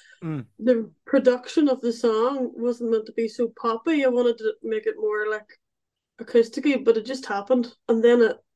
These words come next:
Speaker 2: I just happened to make the most silliest music video to it because it was just such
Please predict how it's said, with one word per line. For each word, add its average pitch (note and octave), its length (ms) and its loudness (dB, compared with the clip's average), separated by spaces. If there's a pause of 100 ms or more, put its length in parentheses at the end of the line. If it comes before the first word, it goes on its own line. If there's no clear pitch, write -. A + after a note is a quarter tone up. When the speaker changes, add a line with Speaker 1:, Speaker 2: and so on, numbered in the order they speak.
(140)
Speaker 2:
I A3+ 80 -4
just A3 200 -6
happened G#3+ 280 -6
to G#3+ 80 -2
make G#3 180 0
the A3+ 80 -2
most - 640 -4
silliest G#3+ 480 2
music G#3+ 260 0
video B3 280 4
to B3 180 2
it A#3 100 0
because A3+ 300 0
it G3+ 60 -8
was G#3+ 100 -8
just A3+ 180 -4
such G#3+ 100 -6